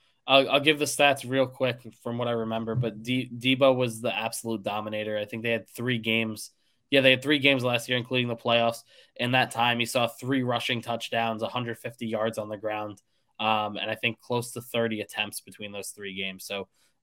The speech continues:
Deebo is really gonna be the difference maker on the ground, not Jeff Wilson running up, running straight up Aaron Donald and Bobby Wagner all night. So I'm not trusting Wilson to get o-, o-, more than fourteen when I think his line will be closer to ten, if not under.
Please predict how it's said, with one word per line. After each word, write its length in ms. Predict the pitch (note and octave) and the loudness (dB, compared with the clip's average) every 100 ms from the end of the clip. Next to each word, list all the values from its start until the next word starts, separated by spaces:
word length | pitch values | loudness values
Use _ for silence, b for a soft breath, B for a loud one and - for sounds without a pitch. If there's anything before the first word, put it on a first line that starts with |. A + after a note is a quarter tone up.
| A#2+ | 4
Deebo 340 | C3+ C#3+ C#3 | 10 12 12
is 100 | C3+ | 10
really 240 | B2+ B2+ A#2+ | 8 6 6
gonna 160 | A#2+ | 4
be 100 | A#2 | 2
the 80 | A2+ | 0
difference 460 | G#2+ A#2 A2+ A2+ - | 2 0 0 -6 -4
maker 240 | A2 G#2+ | -6 -4
on 100 | G#2+ | -6
the 80 | G#2 | -6
ground, 380 | G2 G#2 G#2 G2+ | -6 -6 -6 -6
not 200 | G2+ G2 | -8 -6
Jeff 240 | G#2 G2 - | -6 -6 -6
Wilson 320 | G2 G2 G2+ | -8 -8 -10
running 300 | G2 F#2+ F#2+ | -10 -10 -8
up, 120 | F#2+ - | -10 -8
running 320 | B2 A#2+ A2 | -2 0 0
straight 380 | - - C3 A#2 | -2 2 4 8
up 240 | B2 - _ b b b | 8 6 _ b b b
Aaron 280 | A2+ A2 G2+ | 2 2 0
Donald 400 | G#2+ G#2+ G#2+ G2+ | 0 0 -2 -4
and 100 | G2 | -6
Bobby 300 | G2 F#2+ F#2 | -4 -4 -4
Wagner 400 | F#2 F#2 F#2 F2+ | -6 -8 -10 -12
all 120 | F2+ | -12
night. 200 | F#2 F2+ | -14 -14
So 260 | - F#2+ F#2+ - | -10 -10 -10 -4
I'm 160 | A2+ | 0
not 160 | A#2+ A2+ | 0 0
trusting 340 | A#2 A2+ A#2 | 0 -2 -2
Wilson 460 | G#2+ G#2+ - G2+ G2 _ _ _ | 2 0 0 -12 -14 _ _ _
to 100 | - | -4
get 160 | A2 G#2+ | 0 0
o-, 140 | - - _ - | -2 -16 _ -2
o-, 160 | A#2 | 0
more 320 | A#2+ C3+ C3+ | 2 8 10
than 140 | B2+ A#2+ | 10 6
fourteen 580 | - B2+ B2+ - B2+ B2+ | 2 2 2 4 4 4
when 100 | A2+ | 2
I 80 | |
think 200 | A2 A#2 | 0 -2
his 140 | A2 G2+ | -4 -6
line 320 | G#2 G2+ G#2+ | -6 -4 -4
will 80 | G#2 | -6
be 100 | G2+ | -10
closer 380 | F#2+ G#2 G2+ G2 | -8 -4 -4 -6
to 80 | F#2+ | -12
ten, 340 | - G2 F#2+ | -10 -10 -8
if 140 | F#2+ - | -12 -12
not 160 | F2+ | -12
under. 280 | - F2+ F#2+ | -12 -16 -18